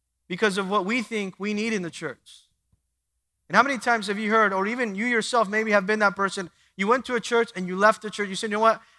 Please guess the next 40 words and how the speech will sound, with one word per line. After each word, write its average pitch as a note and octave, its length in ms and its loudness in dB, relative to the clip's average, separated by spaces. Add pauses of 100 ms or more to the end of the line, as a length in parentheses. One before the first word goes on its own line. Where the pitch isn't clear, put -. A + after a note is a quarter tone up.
I C4 100 8
didn't E4 120 2
like C4+ 180 6
the B3 60 -6
worship G3+ 320 0
at F#3 60 -6
that F#3 160 4
church." - 560 -4 (1120)
Well, G#3+ 160 2
let A#3 120 2
me D4 60 -2
tell C4+ 160 2
you, B3+ 140 -2
it G#3 100 -2
wasn't B3 300 2
for F4 240 2
you. E3+ 240 -2
It G3 60 0
was B3 160 0
for A#3 180 2
the A3 60 4
Lord, B3+ 280 8
the G#3+ 60 -2
worship. A#3 540 2
<laughs> - 80 -20 (2250)
"I A#3+ 120 10
didn't D#4 120 8
like D4+ 160 6
the D4 80 -2
children's C4+ 460 2
ministry," A#3 540 2
or G#3+ 140 2
the A3 80 0
pastor A#3+ 600 4 (200)
said - 300 4
something B3 440 0
that A#3 140 6
I A#3 140 8
didn't A3+ 360 0
like. F#3+ 580 4